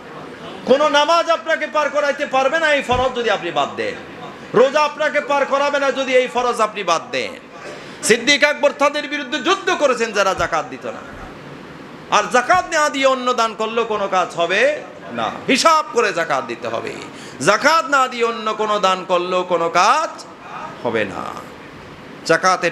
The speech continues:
টাকা যেখানে ব্যয় করতে, অসুস্থ মানুষ চিকিৎসা করতে পারে না, তারে জাকাতের টাকা দিতে পারবে। এরকম বহু অসুস্থ রোগী জায়গায় জায়গায়, এলাকা এলাকা আছে। আমাদের দেশে তো রোগের অভাব নাই, খাবারে ভেজাল, সব যা, সব কিছুতে ভেজাল, রোগের অভাব নাই। বহু মানুষ বিভিন্ন রোগে কষ্ট পাচ্ছে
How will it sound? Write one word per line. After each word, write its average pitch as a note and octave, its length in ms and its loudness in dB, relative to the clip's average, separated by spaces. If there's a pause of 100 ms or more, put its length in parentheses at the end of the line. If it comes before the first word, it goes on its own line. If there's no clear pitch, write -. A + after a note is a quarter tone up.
টাকা F#3 380 4
যেখানে F#3 340 -2
ব্যয় D#3+ 180 0
করতে, D3+ 220 -4
অসুস্থ G#3 380 -2
মানুষ G3+ 380 0
চিকিৎসা G#3 340 -2
করতে F#3+ 260 -2
পারে D#3+ 220 2
না, C#3 140 0 (260)
তারে A3 220 4
জাকাতের G3+ 420 2
টাকা D3+ 200 -4
দিতে A#2+ 200 -8
পারবে। G#2 300 -10 (680)
এরকম F#3+ 400 0
বহু A#3+ 360 6
অসুস্থ C#4 360 0
রোগী G#3+ 420 2
জায়গায় F#3 420 2
জায়গায়, E3 340 0
এলাকা D#3+ 280 -2
এলাকা D3 260 -2
আছে। C#3 280 -4 (240)
আমাদের F#3+ 420 2
দেশে F3+ 200 -2
তো F3 120 -2
রোগের D#3+ 280 2
অভাব C3 280 0
নাই, F2+ 100 -10 (200)
খাবারে D#3 300 2
ভেজাল, C#3+ 300 -2
সব D#3 240 -2
যা, D#3 140 2
সব D#3+ 140 -2 (100)
কিছুতে D3 280 -6
ভেজাল, C3 360 2 (360)
রোগের B3+ 360 6
অভাব A#3 240 -2
নাই। G#3 180 -2 (100)
বহু G3 220 -2
মানুষ G3+ 300 0
বিভিন্ন B3+ 400 2
রোগে A3+ 260 2
কষ্ট G#3 240 -2
পাচ্ছে F3+ 440 2